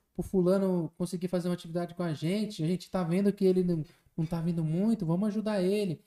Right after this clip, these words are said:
É, na minha tropa acontece isso muito. É, porque, é, eu não sei, mas, é, eu entrei agora no ramo sênior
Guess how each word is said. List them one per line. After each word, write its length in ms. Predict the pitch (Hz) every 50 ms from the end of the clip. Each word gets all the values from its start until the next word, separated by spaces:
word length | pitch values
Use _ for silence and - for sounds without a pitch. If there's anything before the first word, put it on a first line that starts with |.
| _ _ _ _ _ _ _
É, 200 | - 156 156 160
na 100 | 156 151 143
minha 160 | 151 165 175
tropa 340 | 175 - 180 180 202 202 208
acontece 500 | - 202 185 - 196 196 - - 202 202
isso 180 | 208 - -
muito. 520 | 214 208 202 214 226 233 233 - - 135 - _ _ - - _ _ _ _ -
É, 180 | 156 147 147
porque, 160 | 143 - - 160
é, 640 | 156 156 151 147 151 143 143 139 135 139 - - - _ _ _ _ _ _ _ _ _ _ _ _ _ -
eu 80 | 143
não 120 | 175 190 175
sei, 440 | - - 196 226 247 240 240 - - 151
mas, 280 | 147 151 151 147 147
é, 260 | 151 147 143 139 - - _ _ _ _ -
eu 120 | 143 143
entrei 240 | 160 151 - 165 170 170
agora 300 | 160 151 160 160 160 156
no 80 | 151
ramo 220 | 139 151 151 151 139
sênior 520 | - - - 175 220 226 214 165 135 127